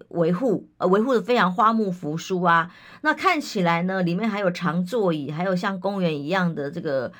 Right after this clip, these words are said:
鸟叫虫鸣，哦，很厉害。所以呢，你看看谁家，你家门口有没有你，你房子违建之外，外面还可以帮你弄个绿地，还帮你维护，然后门口还有不管陷阱人员、维-，国安人，不知道那个是，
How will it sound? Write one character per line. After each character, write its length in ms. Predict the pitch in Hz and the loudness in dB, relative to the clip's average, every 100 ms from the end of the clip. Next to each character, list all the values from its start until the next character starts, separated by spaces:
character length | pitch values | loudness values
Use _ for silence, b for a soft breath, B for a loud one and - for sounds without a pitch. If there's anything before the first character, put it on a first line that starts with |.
| B B B _ | B B B _
鸟 180 | 170 143 | -2 0
叫 240 | 180 202 185 | 2 2 2
虫 260 | 180 156 | 2 0
鸣， 240 | 170 143 185 | -2 0 2
哦， 140 | 220 208 190 | 4 2 2
很 220 | 170 175 | 0 0
厉 240 | 226 190 | -2 0
害。 220 | 233 196 B B B | 0 0 B B B
所 320 | - 320 359 | -4 2 4
以 160 | 403 381 | 4 4
呢， 80 | 392 392 403 b b - | 6 6 4 b b -4
你 80 | 269 | 0
看 200 | 349 339 | 2 4
看 200 | 339 277 - | 2 0 -8
谁 240 | - 254 285 | 0 2 4
家， 320 | 330 302 330 | 6 6 6
你 100 | 262 | 0
家 200 | 214 294 | 4 4
门 160 | 294 254 | 4 0
口 240 | 247 175 | 2 2
有 100 | 165 | 4
没 100 | 170 | 4
有 140 | 226 196 | 4 4
你， 260 | 165 147 - | 4 0 -4
你 120 | 165 | -6
房 240 | 160 170 185 | 2 2 2
子 120 | 180 | 2
违 160 | 160 175 | 2 2
建 240 | 202 175 | 2 2
之 220 | 180 175 | 0 0
外， 240 | 180 165 B - | 4 2 B 0
外 120 | 220 | 0
面 140 | 208 | 2
还 100 | 175 | 0
可 80 | 175 | 2
以 60 | 175 | 2
帮 200 | 180 165 | 2 2
你 60 | |
弄 100 | 175 | 2
个 120 | 156 151 | 2 0
绿 160 | 156 | -2
地， 240 | 151 156 B B | -2 -4 B B
还 120 | 180 | 2
帮 220 | 180 202 | 2 2
你 100 | 175 | 2
维 200 | 147 139 | 2 0
护， 260 | 156 175 139 B | 0 -4 -6 B
然 120 | 180 | 2
后 60 | 226 | 4
门 160 | 196 | 2
口 220 | 190 180 151 | 0 -2 0
还 220 | 151 156 | 0 0
有 200 | 165 139 | 0 -2
不 120 | 180 | 0
管 200 | 180 147 | 0 0
陷 240 | - 196 | 0 0
阱 240 | 175 160 131 | 0 -2 -2
人 200 | 139 160 | -2 -2
员、 200 | 139 131 185 - | -2 -2 -6 -4
维-， 240 | 143 151 | -2 -2
国 200 | 151 165 | 0 2
安 180 | 160 185 | 4 2
人， 140 | 160 | -2
不 120 | 160 185 | -4 -6
知 120 | 175 | 0
道 200 | 190 - | 0 0
那 80 | 180 | -4
个 140 | 165 | -4
是， 200 | 160 175 | -2 -6